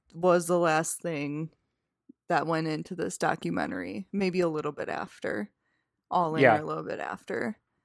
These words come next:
Speaker 2: Yeah, they didn't, they, they didn't know about A E W, so.
Speaker 1: Mm-hmm.
Speaker 2: And that was only,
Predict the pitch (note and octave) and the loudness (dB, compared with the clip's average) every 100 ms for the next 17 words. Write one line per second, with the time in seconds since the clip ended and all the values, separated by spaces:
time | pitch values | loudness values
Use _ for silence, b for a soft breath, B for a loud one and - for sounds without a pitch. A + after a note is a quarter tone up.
0 | _ _ _ C3 A#2 C3 D3 D#3+ B2 B2 | _ _ _ 0 2 4 4 2 2 2
1 | D3 C#3 - _ _ C3+ E3 F3 C#3+ C#3 | 2 2 -4 _ _ 6 8 10 10 10
2 | C3+ A#2+ G#2+ A#2 A2+ A2 A#2 G#2+ G#2 A2 | 12 10 8 4 0 2 2 2 -2 -4
3 | A2 - G#2+ A#2 G#3 F#3+ F3+ E3+ F3 _ | -6 -6 -6 -4 -2 -2 -2 -4 -8 _
4 | _ _ _ _ _ _ _ - A#2+ A2 | _ _ _ _ _ _ _ -12 -6 -4
5 | A#2+ A2+ A#2 A#2 A2+ | -4 -4 -4 -6 -8